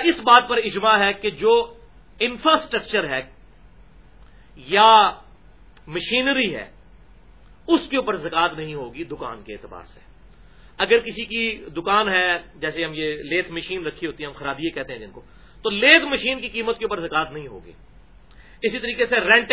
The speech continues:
کار کے اوپر گاڑی کسی نے دی ہوئی ہے تو اس گاڑی کے اوپر زکوٰۃ نہیں ہوگی، اس کی مال کی کمائی پہ ہوگی، کیونکہ اس کی ڈپریسیشن، ڈپریسیشن بھی ہو رہی ہے، اس کی قیمت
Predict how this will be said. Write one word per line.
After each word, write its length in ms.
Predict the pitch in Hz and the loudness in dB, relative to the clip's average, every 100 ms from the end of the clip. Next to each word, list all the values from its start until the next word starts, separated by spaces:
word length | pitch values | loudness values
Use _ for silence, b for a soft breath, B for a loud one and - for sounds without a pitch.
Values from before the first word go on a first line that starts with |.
| 240 | 4
کار 200 | 226 - | 6 6
کے 100 | 240 | 2
اوپر 160 | 233 180 | -2 2
گاڑی 240 | 185 214 202 | 4 4 0
کسی 200 | 175 190 | -6 -4
نے 80 | 180 | -4
دی 140 | 180 | -4
ہوئی 160 | 190 190 | -4 -4
ہے 40 | |
تو 120 | 202 220 | -4 -6
اس 80 | 151 | 2
گاڑی 220 | 196 233 | 4 4
کے 60 | 277 | 2
اوپر 180 | 202 180 | -2 -4
زکوٰۃ 240 | 160 170 | 0 -2
نہیں 120 | 170 202 | 0 -4
ہوگی، 140 | 208 | -4
اس 180 | 240 - | -12 -14
کی 80 | 240 | -4
مال 240 | 190 214 | 2 2
کی 80 | - | 0
کمائی 340 | - 214 220 | -2 2 0
پہ 140 | 208 131 | 0 -8
ہوگی، 280 | 101 90 85 - - - - - - - | -8 -14 -20 -20 -20 -20 -20 -20 -20 -10
کیونکہ 200 | 185 233 | -6 0
اس 160 | 226 226 | 0 0
کی 60 | |
ڈپریسیشن، 800 | 185 190 202 196 202 226 226 220 185 - - b b b b | -8 -4 -2 -2 -4 -6 -2 -4 -6 -18 -20 b b b b
ڈپریسیشن 1000 | 170 185 208 202 208 220 240 240 190 170 | -6 -4 -8 -8 -8 0 0 -2 -10 -8
بھی 120 | 180 | -2
ہو 140 | 156 156 | -2 -2
رہی 100 | 156 | -4
ہے، 60 | |
اس 160 | 180 - | -4 -6
کی 160 | 180 185 - 160 | -8 -8 -8 -12
قیمت 280 | 170 160 | -10 -6